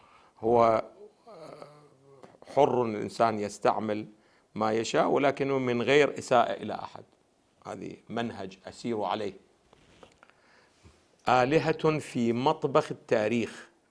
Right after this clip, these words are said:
ثم هاي الآلهة في مطبخ التاريخ يريد يطبقها على سورة الفاتحة في القرآن.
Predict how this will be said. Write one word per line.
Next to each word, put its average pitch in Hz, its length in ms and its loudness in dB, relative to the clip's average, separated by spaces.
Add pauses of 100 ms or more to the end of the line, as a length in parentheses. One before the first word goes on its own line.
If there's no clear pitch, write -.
(640)
ثم 127 300 -4
هاي 147 220 4
الآلهة 139 580 4
في 123 200 -2
مطبخ 117 420 -2
التاريخ 131 760 0
يريد 123 180 -2
يطبقها 120 680 -2
على 113 280 2
سورة 135 380 0
الفاتحة 123 560 -2
في 107 80 -16
القرآن. 98 380 -10